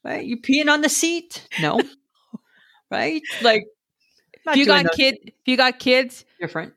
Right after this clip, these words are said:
Speaker 2: determine your schedule, 'cause kids can be messy.
Speaker 1: Yeah.
Speaker 2: <laughs> Like,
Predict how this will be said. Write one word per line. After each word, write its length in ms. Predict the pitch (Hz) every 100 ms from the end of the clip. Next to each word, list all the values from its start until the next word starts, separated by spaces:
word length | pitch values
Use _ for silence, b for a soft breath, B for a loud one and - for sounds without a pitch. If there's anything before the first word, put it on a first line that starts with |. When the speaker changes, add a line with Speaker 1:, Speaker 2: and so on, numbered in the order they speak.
| -
Speaker 2:
determine 540 | 220 - 240 240 233
your 100 | 226
schedule, 480 | - 202 190 180 151
'cause 380 | - 196 180 -
kids 360 | - 226 214
can 180 | - 233
be 140 | 226 208
messy. 520 | 185 190 175 165 - - - -
Speaker 1:
Yeah. 160 | -
Speaker 2:
<laughs> 20 | 233
Like, 200 | 214